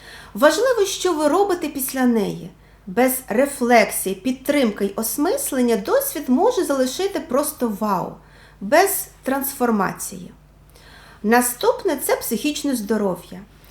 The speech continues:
Для деяких станів, наприклад, психозів у сімейному анамнезі, псилоцибін може бути небезпечним.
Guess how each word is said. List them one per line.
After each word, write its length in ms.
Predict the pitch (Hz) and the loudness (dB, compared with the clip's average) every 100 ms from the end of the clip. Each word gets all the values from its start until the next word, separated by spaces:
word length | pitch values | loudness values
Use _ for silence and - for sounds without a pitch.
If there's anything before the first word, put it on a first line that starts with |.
| - - - | -20 -16 -2
Для 200 | 196 233 | 2 6
деяких 400 | 240 226 208 202 | 6 4 2 -6
станів, 580 | - - 415 554 247 | -4 0 2 2 -2
наприклад, 540 | 202 208 - 226 196 - | -2 -2 0 0 -2 -8
психозів 680 | - 185 - 269 370 370 294 | -10 -10 -6 -2 0 0 -4
у 80 | 269 | -4
сімейному 600 | 254 294 285 285 277 269 | -2 0 2 2 2 0
анамнезі, 800 | 269 254 262 262 247 233 233 226 - - - | 4 4 4 4 4 4 0 -4 -6 -18 -4
псилоцибін 760 | - 320 349 - 349 440 494 | 0 2 2 0 2 4 4
може 260 | 330 403 302 | 4 2 0
бути 280 | 277 311 | -4 -4
небезпечним. 920 | 269 269 254 254 - 190 - - 170 | -2 -2 -2 -4 -4 -4 -4 -12 -14